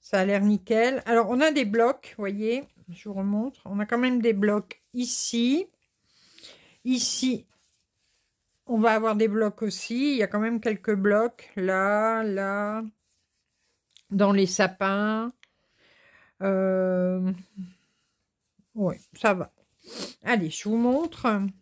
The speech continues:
Alors d'abord, bah, là c'est les blocs, hein. Donc, hop. Et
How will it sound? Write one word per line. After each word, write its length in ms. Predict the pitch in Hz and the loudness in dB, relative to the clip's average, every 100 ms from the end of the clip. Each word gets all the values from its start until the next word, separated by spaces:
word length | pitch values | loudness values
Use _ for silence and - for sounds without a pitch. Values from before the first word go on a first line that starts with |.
| - | -12
Alors 240 | 208 190 180 | -4 -2 0
d'abord, 480 | 196 190 185 180 _ - | 0 0 -2 -2 _ -16
bah, 120 | 160 _ _ _ _ _ _ _ _ _ _ _ _ _ _ | -16 _ _ _ _ _ _ _ _ _ _ _ _ _ _
là 160 | 208 196 | -6 -6
c'est 160 | - 180 | -4 -2
les 160 | 170 | -2
blocs, 500 | 170 185 190 214 - | -2 -2 0 0 -4
hein. 300 | 170 180 190 - _ | -8 -6 -8 -12 _
Donc, 180 | 190 190 _ _ _ _ _ _ _ _ - | -18 -18 _ _ _ _ _ _ _ _ -14
hop. 280 | 107 - _ _ _ _ _ _ _ _ _ _ _ _ _ _ _ _ _ _ _ _ _ _ _ _ _ _ _ _ _ _ _ _ _ _ _ _ _ _ _ _ - | -12 -12 _ _ _ _ _ _ _ _ _ _ _ _ _ _ _ _ _ _ _ _ _ _ _ _ _ _ _ _ _ _ _ _ _ _ _ _ _ _ _ _ -10
Et 240 | 175 | -10